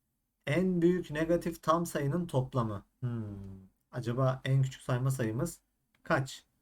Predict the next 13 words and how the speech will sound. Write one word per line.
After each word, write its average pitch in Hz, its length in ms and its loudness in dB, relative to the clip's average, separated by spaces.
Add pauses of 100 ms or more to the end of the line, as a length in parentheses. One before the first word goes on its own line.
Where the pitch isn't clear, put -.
(300)
Biz 131 140 -2
saymaya 131 420 0
birden 165 300 4
başlıyoruz. 110 580 -4 (140)
En 151 180 -4
küçük - 200 -10
sayma 135 260 2
sayımız 131 420 -2
bir. - 280 0 (680)
Toplamı 139 400 0
diyor, 110 440 -4 (100)
artı 117 360 -8
diyelim. 107 380 -6